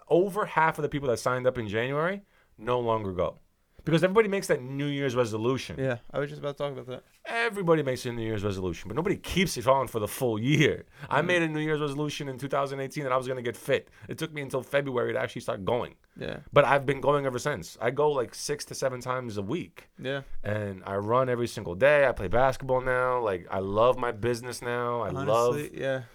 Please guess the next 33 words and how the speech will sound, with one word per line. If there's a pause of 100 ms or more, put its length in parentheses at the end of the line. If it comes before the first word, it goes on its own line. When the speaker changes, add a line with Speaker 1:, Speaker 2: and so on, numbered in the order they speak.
(120)
Speaker 2:
Every
Speaker 1:
like,
Speaker 2:
time
I
open
Speaker 1:
the
way
I
Speaker 2:
social
Speaker 1:
feel,
Speaker 2:
media,
Speaker 1:
yeah. (220)
Speaker 2:
every
time
I
open
social
media,
I
see
a
pic-,
picture
of
Planet
Fitness
saying,
"I
love
this
place."
And
Speaker 1:
Mm-hmm.